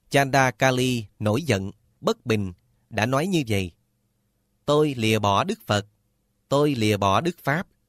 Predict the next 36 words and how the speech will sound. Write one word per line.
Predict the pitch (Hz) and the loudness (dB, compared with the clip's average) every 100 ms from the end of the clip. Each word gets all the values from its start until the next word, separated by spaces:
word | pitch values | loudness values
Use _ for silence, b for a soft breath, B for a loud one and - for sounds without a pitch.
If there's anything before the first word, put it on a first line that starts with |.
| _ _ _ | _ _ _
tôi | 147 151 147 | 0 2 2
lìa | 110 107 | 0 0
bỏ | 98 95 | 2 0
Đức | 143 - - | 0 -4 -6
Tăng, | 123 123 110 _ _ _ _ _ | -6 -6 -12 _ _ _ _ _
tôi | 147 151 151 | 0 2 2
lìa | 117 107 | 0 0
bỏ | 101 98 170 | 2 0 0
sự | 117 104 | -2 -2
học | 104 - | -4 -6
tập." | - 98 - _ _ _ _ _ _ _ _ _ _ | -4 -4 -4 _ _ _ _ _ _ _ _ _ _
Có | 131 170 | 2 2
một | 226 117 - | 2 0 0
điều | 110 107 | -2 -2
quy | 101 156 | -2 -2
định. | 110 92 101 _ _ _ _ _ _ _ _ _ _ | -2 -4 -10 _ _ _ _ _ _ _ _ _ _
Trong | - 143 143 | -2 -2 -2
sáu | - 190 | 0 0
nguồn | 180 110 | 2 0
sanh | 104 143 147 | 0 -4 -4
tội, | 98 95 101 _ _ _ _ | -4 -4 -6 _ _ _ _
điều | 113 120 | 0 2
ấy | 120 190 | 2 0
sanh | - 143 | -2 -4
lên | 135 139 131 110 _ | -2 -2 -4 -8 _
do | 120 147 147 | -2 2 2
một | 135 110 107 113 | 0 0 0 0
nguồn | 107 110 101 | 0 2 0
sanh | - 143 | -6 -6
tội, | - 95 98 - _ _ _ _ _ _ - | -2 -2 -2 -8 _ _ _ _ _ _ -4
giống | 117 175 | -2 0
điều | 151 110 107 | 0 0 0
buông | 104 151 143 | 0 -2 0
bỏ | 107 98 | 0 0
trách | 135 214 - | -2 -6 -6
nhiệm, | 98 92 | -8 -8